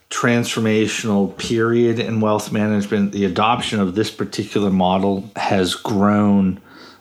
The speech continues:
significantly over the last four or five years as a route to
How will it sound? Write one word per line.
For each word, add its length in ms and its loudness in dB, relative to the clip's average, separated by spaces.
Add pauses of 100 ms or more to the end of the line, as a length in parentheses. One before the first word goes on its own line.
(160)
significantly 1120 0
over 180 2
the 80 2
last 340 2
four 360 0
or 160 0
five 560 0
years 440 0
as 380 -2
a 80 2
route 540 0
to 420 0